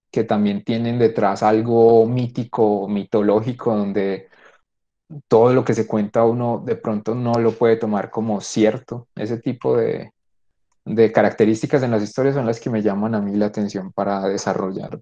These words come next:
proyectos a partir de ellas, ¿cierto? Entonces aquí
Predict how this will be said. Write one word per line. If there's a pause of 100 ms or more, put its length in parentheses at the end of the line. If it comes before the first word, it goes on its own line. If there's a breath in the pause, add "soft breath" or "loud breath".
(120)
proyectos
a
partir (360)
de
ellas,
¿cierto? (500 soft breath)
Entonces
aquí